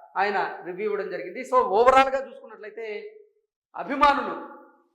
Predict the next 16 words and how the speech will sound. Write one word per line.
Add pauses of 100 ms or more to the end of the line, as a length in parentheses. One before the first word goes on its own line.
(180)
నిజంగా
ఎంతో
ఉత్సాహంగా
థియేటర్ల
నుంచి
బయటకు
వస్తూ
ఉన్నారు.
మనశంకర
వరప్రసాద్
గారు
ఈసారి (240)
సంక్రాంతి
బరిలో
నిలిచినటువంటి
సినిమాల్లో